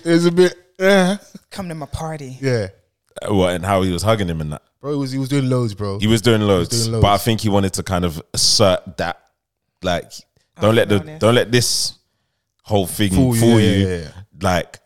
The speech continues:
Speaker 3: I can turn into Puff Daddy quickly.
Speaker 1: Mm. I was waiting for my man to punch him, though. If he punched him, fifty Cent lifetime contract,
Speaker 3: Yeah.
Speaker 1: Power Universe.
Speaker 3: Yeah.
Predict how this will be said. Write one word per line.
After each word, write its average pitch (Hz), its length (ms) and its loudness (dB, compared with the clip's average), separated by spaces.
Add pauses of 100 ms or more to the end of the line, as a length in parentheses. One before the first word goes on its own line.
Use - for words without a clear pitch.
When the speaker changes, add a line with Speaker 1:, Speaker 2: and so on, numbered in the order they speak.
Speaker 3:
I 101 100 2
can 98 220 -4
turn 98 280 0
into 87 480 -2
Puff 98 260 0
Daddy 85 300 -4
quickly. 85 520 -6
Speaker 1:
Mm. 107 340 -6 (840)
I 135 60 4
was 143 100 4
waiting 185 140 2
for 160 60 -2
my 160 80 2
man 143 100 0
to 131 80 -10
punch 143 260 -4
him, 104 100 -10
though. 95 200 -12 (460)
If 135 160 -6
he 165 60 -8
punched 156 320 -8
him, 123 180 -10
fifty - 280 -8
Cent 123 240 -4
lifetime 117 320 -4
contract, 107 440 -10
Speaker 3:
Yeah. 98 160 2
Speaker 1:
Power 117 80 -2
Universe. 101 360 -6
Speaker 3:
Yeah. 92 220 0